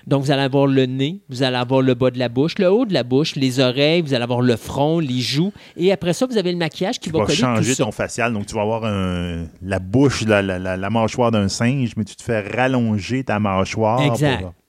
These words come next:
Speaker 2: Mhm.
Speaker 1: Donc, bien sûr, il faut que tous les comédiens ou tous les, les personnes qui vont être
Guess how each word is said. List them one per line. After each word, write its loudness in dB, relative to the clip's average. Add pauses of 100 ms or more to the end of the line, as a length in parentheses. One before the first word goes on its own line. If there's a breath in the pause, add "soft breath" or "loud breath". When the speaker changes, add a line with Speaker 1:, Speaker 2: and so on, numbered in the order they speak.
Speaker 2:
Mhm. -6 (200 loud breath)
Speaker 1:
Donc, 2
bien 2
sûr, 0
il -2
faut 0
que -2
tous 0
les 0
comédiens 0
ou 0
tous -4
les, 2 (200)
les 2
personnes 0
qui -10
vont 0
être -2